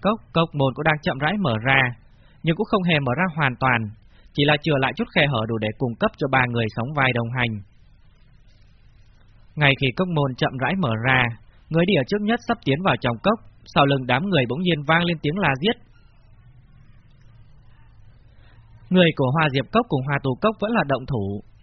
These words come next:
hai ngàn tên tốc độ nhanh nhất, am hiểu công kích nhất, liên đuổi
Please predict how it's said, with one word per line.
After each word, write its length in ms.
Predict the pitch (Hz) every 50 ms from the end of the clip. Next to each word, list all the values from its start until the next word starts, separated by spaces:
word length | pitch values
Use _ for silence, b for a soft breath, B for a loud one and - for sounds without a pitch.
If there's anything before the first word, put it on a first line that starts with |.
| - -
hai 200 | - - 160 147
ngàn 180 | 135 135 127 113 -
tên 100 | 131 127 120
tốc 120 | - 185 190
độ 120 | 185 131 123
nhanh 220 | 120 127 127 117 120
nhất, 160 | 151 208 233 -
am 180 | - 151 160
hiểu 160 | 170 143 117 110 -
công 140 | 127 120 107
kích 180 | - 190 196 190
nhất, 160 | 190 226 240 - - -
liên 240 | 160 165 170 160 143
đuổi 160 | 123 113